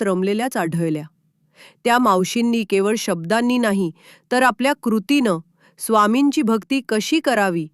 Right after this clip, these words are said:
याचा वस्तुपाठच घालून दिला. काकूंच्या मनात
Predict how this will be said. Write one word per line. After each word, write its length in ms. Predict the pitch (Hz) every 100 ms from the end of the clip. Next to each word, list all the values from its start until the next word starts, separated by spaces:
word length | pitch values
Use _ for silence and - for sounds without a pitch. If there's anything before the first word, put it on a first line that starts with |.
| _
याचा 300 | 190 196 262
वस्तुपाठच 800 | 240 185 - 262 254 247 277 247
घालून 360 | 208 190 185 180
दिला. 220 | 165 156 - _ _ _ _ _ _ - _
काकूंच्या 580 | - 214 208 302 294 302
मनात 360 | 262 233 220